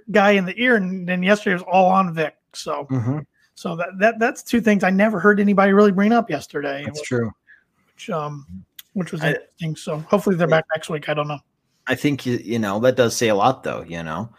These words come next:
Speaker 1: Sure.
Speaker 2: The players are listening. Everybody's on the same page. Uh, somebody needs to go out, you know? Yeah, I get it. Don-, uh, Ed Donatel is kind of a placeholder, but still, like, he supports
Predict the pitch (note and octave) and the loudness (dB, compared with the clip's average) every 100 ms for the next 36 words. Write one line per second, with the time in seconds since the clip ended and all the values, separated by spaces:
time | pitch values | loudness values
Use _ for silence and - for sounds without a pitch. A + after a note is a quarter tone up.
0 | - - - F3+ F#4 - _ _ _ _ | -20 -18 -4 0 0 -2 _ _ _ _
1 | B2+ - A#2+ C3 B2 B2+ B2 A#2+ C3 C3 | -8 -2 2 4 4 2 2 0 0 2
2 | C3+ C#3 A#2+ B2 B2 B2+ A#2+ A#2+ A#2 - | 2 2 0 2 2 2 2 -2 -2 -2
3 | A#2+ A#2 A#2 A2+ A#2+ A#2 - - - C3 | -2 -2 -2 0 0 -2 -2 -2 0 0
4 | A2 A2 - A#2 A2+ A2 A2 - B2 A2 | 0 -2 -2 -2 0 -2 -4 -4 -4 2
5 | A2 G#2 G#2 A#2+ - G#2+ G2 F#2+ G2 G2+ | 2 4 2 0 -2 -4 -4 -4 -4 0
6 | A#2+ F2 - A2 G#2 F#2 F2+ - F#2 - | 0 2 0 -2 -2 -2 -4 -6 -8 -4
7 | G2 G2 F#2+ - - - E2 F2 - _ | -2 -2 -6 -8 -12 -8 -8 -10 -18 _
8 | _ _ _ _ _ - G#2+ G2 G2 G2+ | _ _ _ _ _ -6 -4 -2 -2 -2
9 | G2+ G2+ G2 G2 F2+ F2+ - - - _ | 0 0 2 2 0 -2 -4 -6 -10 _
10 | _ _ _ _ - - - D3 C3+ C3 | _ _ _ _ -10 -4 2 4 4 4
11 | C3+ C3 B2+ C3+ C3+ C3 E3 - B3+ D3 | 4 4 6 4 4 4 0 2 4 4
12 | C3 A#3 - - - E3 C3 - - - | 4 4 6 2 4 2 4 0 -10 -12